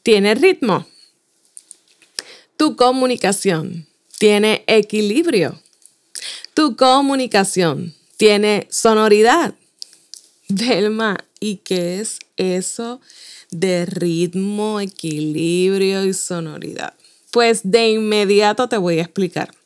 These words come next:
Debemos ver nuestra comunicación así como una canción.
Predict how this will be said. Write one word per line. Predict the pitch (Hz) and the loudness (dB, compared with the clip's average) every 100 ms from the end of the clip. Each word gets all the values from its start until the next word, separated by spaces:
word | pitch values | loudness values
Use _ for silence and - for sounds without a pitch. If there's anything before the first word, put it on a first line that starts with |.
| _ _ _ - - - - - - _ | _ _ _ -16 -16 -20 -20 -20 -20 _
Debemos | 190 269 254 269 339 392 320 | 2 4 4 2 2 2 4
ver | 302 311 294 214 196 185 | 4 4 4 2 2 0
nuestra | 185 185 208 226 | 0 0 0 0
comunicación | 240 233 240 233 240 - 254 247 240 233 | -2 -2 -4 -2 -2 -2 -2 0 0 -2
así | 196 214 | -4 -6
como | 202 208 175 | -6 -4 -4
una | 156 160 | -4 -6
canción. | 156 170 180 - - 151 - | -4 -4 -4 -8 -10 -10 -14